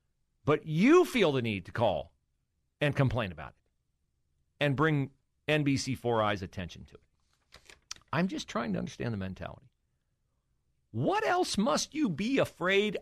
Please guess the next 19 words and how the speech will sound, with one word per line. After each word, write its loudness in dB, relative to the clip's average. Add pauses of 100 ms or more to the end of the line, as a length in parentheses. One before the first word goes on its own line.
(100)
of 0 (500)
if 0
people 0
going 2
to 0
a 2
concert 0
at -2
Nationwide 0
Arena 0 (400)
with 0
the 0
doors 2
shut 4
and -2
you 0
sequestered 0
at 2
home, 0